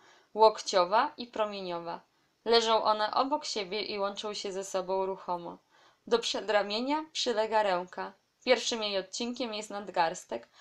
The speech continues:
utworzony z ośmiu krótkich kości. Łączy się z nim pięć kości śródręcza,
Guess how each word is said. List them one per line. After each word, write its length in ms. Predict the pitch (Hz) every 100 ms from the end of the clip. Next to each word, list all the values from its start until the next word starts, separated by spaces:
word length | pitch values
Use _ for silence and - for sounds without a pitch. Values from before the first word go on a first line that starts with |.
| - _
utworzony 640 | 240 240 226 233 233 233
z 80 | 233
ośmiu 500 | - 262 - 277 294
krótkich 580 | - 196 - - - -
kości. 560 | 170 180 - - 214 _ _ _ _ _ _ _ _ _ _
Łączy 340 | 196 240 262 254
się 220 | 262 233
z 60 | 233
nim 140 | 233
pięć 280 | 262 294 -
kości 360 | 226 226 214
śródręcza, 720 | 190 202 196 180 175 180 240